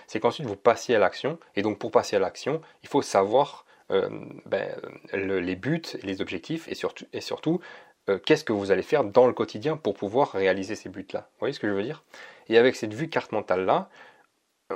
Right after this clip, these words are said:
ben, on a la vue directe, c'est-à-dire que les objectifs sont vraiment pas loin de, de toutes nos tâches à faire. Vous voyez ce que je veux dire ? Si on a une branche objectif et en dessous, euh, ben, la branche, euh, les tâches à faire pour atteindre les, l'objectif,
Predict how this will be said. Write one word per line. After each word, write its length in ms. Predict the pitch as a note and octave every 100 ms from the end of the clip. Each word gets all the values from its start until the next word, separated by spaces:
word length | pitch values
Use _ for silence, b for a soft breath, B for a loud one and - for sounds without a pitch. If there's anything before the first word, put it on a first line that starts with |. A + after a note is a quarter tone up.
| -
ben, 140 | B2+ C3+
on 120 | B2
a 60 | A#2+
la 100 | A2+
vue 140 | B2+
directe, 320 | C3 E3+ -
c'est-à-dire 240 | G#2 A#2+ -
que 80 |
les 180 | A2 G#2+
objectifs 320 | A2+ G#2+ F#3+
sont 140 | - G2+
vraiment 320 | A2 B2 C#3
pas 180 | - C#3
loin 320 | D3+ F3+ F3
de, 800 | G#2+ A2 A2 G#2+ G#2 G2+ G#2 G#2
de 100 | G#2+
toutes 180 | A#2+ -
nos 140 | B2 A2+
tâches 240 | A#2+ -
à 60 | G#2
faire. 280 | A2+ G#2+ -
Vous 60 |
voyez 140 | A#2 C3+
ce 40 |
que 100 | A2
je 60 | G#2
veux 80 |
dire ? 260 | A2 D3+ - B B
Si 140 | -
on 80 | B2
a 60 | B2+
une 120 | C3
branche 300 | A#2+ C3+ -
objectif 560 | A2 A#2 - C3+ - -
et 100 | G#2+
en 120 | A#2+
dessous, 320 | - D3 D3 B B B
euh, 180 | G#2 G2+
ben, 160 | F#2+ G2
la 140 | G2+
branche, 320 | A2+ B2 -
euh, 100 | G2
les 140 | F#2+ F#2+
tâches 200 | G#2+ -
à 60 |
faire 300 | - D#3+ E3
pour 200 | - A2
atteindre 280 | G#2+ G#2+ G#2
les, 100 | G2
l'objectif, 920 | G2 G#2 G#2 G#2 G2 F#2+ - F#3+ -